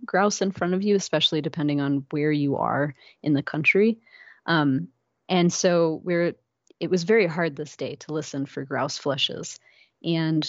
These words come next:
we're walking along, and I kinda looked down the line. So,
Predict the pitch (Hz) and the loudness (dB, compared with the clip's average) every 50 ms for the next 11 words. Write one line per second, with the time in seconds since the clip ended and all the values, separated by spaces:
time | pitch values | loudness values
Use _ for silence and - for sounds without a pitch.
0 | - - - 165 170 165 160 156 175 190 214 226 - - 247 240 185 165 143 147 | -4 -6 -4 -2 0 0 2 4 4 4 4 2 2 0 2 2 2 0 0 -2
1 | 143 147 139 143 139 143 147 - - 160 151 - - 185 185 185 180 175 175 185 | -2 -2 -4 -4 -4 -4 -4 -4 -4 -4 -4 -4 -2 0 2 2 2 4 2 2
2 | 202 - - - - 180 175 175 175 170 156 151 143 139 139 135 131 123 123 131 | 0 0 -4 -6 -2 0 2 2 2 2 2 0 0 0 0 0 -2 -2 -2 -2
3 | 147 170 180 - - - 170 151 147 143 143 143 123 - | -2 -2 -4 -6 -2 0 2 2 2 2 0 -2 -2 -4